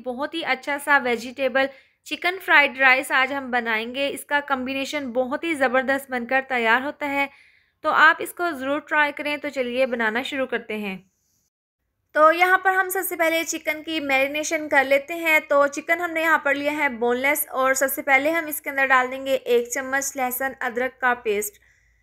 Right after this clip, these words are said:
ये डालकर हम आधी चम्मच डाल देंगे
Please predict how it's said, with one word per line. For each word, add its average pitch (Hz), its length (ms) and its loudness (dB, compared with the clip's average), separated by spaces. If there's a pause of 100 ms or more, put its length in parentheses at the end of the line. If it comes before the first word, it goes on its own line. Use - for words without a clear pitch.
(260)
ये 311 140 4
डालकर 285 440 4
हम 349 240 -4
आधी 269 280 0
चम्मच 311 360 -8
डाल 254 200 0
देंगे 277 380 -2